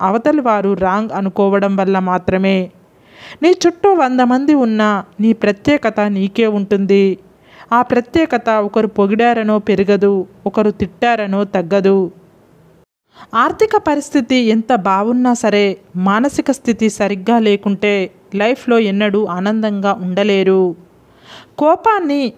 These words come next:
అదుపులో పెట్టుకోలేని వాడు జీవితంలో చాలా కోల్పోతాడు. అదే మీ పట్ల తప్పుడు అభిప్రాయాన్ని ఏర్పరచవచ్చు. గొడవ పడకుండా ఉండే బంధం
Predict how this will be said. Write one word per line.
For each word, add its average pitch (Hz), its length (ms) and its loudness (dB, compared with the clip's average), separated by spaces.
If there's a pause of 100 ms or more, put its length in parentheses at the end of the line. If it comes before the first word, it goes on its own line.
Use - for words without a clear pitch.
(120)
అదుపులో 302 360 2
పెట్టుకోలేని 233 800 0
వాడు 185 240 2 (140)
జీవితంలో 214 560 0 (120)
చాలా 180 260 0 (100)
కోల్పోతాడు. 196 720 0 (500)
అదే 202 240 2 (680)
మీ 311 100 6 (100)
పట్ల 269 320 -2 (140)
తప్పుడు 285 400 0
అభిప్రాయాన్ని 208 720 0 (140)
ఏర్పరచవచ్చు. 202 800 0 (960)
గొడవ 349 220 2 (140)
పడకుండా 302 480 0 (140)
ఉండే 233 240 2 (100)
బంధం 208 320 0